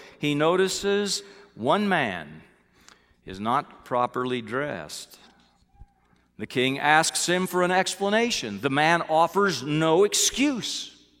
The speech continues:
The king orders him bound and expelled. But it's a far more serious thing here than being exiled from a wedding celebration. Are you familiar with the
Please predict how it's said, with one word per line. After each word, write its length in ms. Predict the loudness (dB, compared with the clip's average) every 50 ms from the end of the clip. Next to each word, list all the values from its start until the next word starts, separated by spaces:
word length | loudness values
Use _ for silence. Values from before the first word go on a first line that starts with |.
| _ _ _ _ _ _ _ _ _ _ _ _ _ _ _ _ _ _ _ _ _ _ _ _ _ _ _ _ _ _ _ -18
The 80 | -12 -6
king 240 | -4 -2 0 0
orders 340 | 0 0 0 0 -2 -2 -2
him 140 | -4 -2 0
bound 400 | 2 2 2 2 2 0 -2 -4
and 160 | -6 -6 -8
expelled. 960 | -8 -8 -8 -10 -10 -8 -6 -4 0 0 0 0 0 -2 -6 -10 -12 -14 -20 _ _ -20 -20 -20 -20 _ _ _ _
But 120 | -16 -14 -12
it's 140 | -12 -12 -12
a 40 |
far 240 | -6 -2 0 0 2
more 160 | 2 0 -2
serious 440 | -4 -4 -2 -2 0 -2 -2 -4 -6
thing 420 | -6 -6 -4 -4 -4 -4 -6 -8 -10 -8 -6
here 240 | -4 -2 -2 -2
than 200 | -2 -4 -4 -4
being 240 | -2 -2 -4 -4 -4 -4
exiled 680 | -4 -4 -4 -4 -6 -4 -4 -2 -2 -4 -4 -6 -8 -12 -16 -20 -20 _ _ _ _
from 480 | -6 -4 -4 -2 -2 -2 -4 -6 -8 -10 -18 _ _ -12
a 80 | -10 -4
wedding 340 | -2 0 0 0 0 -4 -6
celebration. 880 | -4 -4 -2 -2 -2 -4 -4 -2 -2 -2 -2 -4 -6 -8 -10 -12 -12 -12
Are 80 | -10 -10
you 100 | -10 -8
familiar 360 | -8 -8 -6 -6 -4 -4 -4
with 200 | -4 -6 -8 -6
the 260 | -4 -4 -2 -4 -4